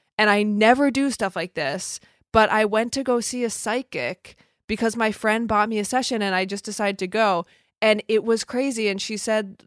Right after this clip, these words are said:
you know, this person knew all this stuff about her family and she looked it up and it turned out to be true and it was amazing.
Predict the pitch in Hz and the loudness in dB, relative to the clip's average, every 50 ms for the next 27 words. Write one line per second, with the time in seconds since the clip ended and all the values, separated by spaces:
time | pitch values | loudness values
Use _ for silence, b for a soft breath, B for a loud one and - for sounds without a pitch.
0 | 143 _ _ - 202 214 202 190 185 180 180 180 202 196 185 - - - 214 202 | -20 _ _ -8 -4 -4 -2 -2 -2 -4 -4 -4 -4 -4 -4 -6 -8 -6 -6 -6
1 | 196 - 208 196 196 190 175 - _ - 196 196 196 196 202 196 185 185 185 - | -4 -6 -6 -8 -8 -8 -10 -14 _ -10 -6 -4 -2 -2 0 0 0 0 -2 -4
2 | 175 180 - - 208 196 190 - 196 180 175 175 185 185 180 185 - 247 247 247 | -6 -8 -6 -2 -2 -2 0 -2 -4 -4 -4 -4 -4 -6 -8 -6 -4 -2 0 0
3 | 240 233 233 233 226 208 196 190 - - 190 180 175 175 180 - 190 180 190 190 | -2 -2 -2 -2 -2 -2 -4 -4 -6 -8 -6 -6 -6 -8 -6 -6 -2 0 0 0
4 | 196 196 180 160 - - 190 175 160 160 - - - 165 170 - - - 277 277 | 0 -2 -6 -10 -10 -10 -10 -8 -8 -10 -12 -12 -14 -14 -14 -14 -14 -10 -8 -6
5 | 269 262 247 214 190 160 180 - 185 190 196 196 208 214 214 208 | -4 -4 -4 -4 -4 -6 -8 -8 -8 -6 -6 -6 -6 -6 -6 -6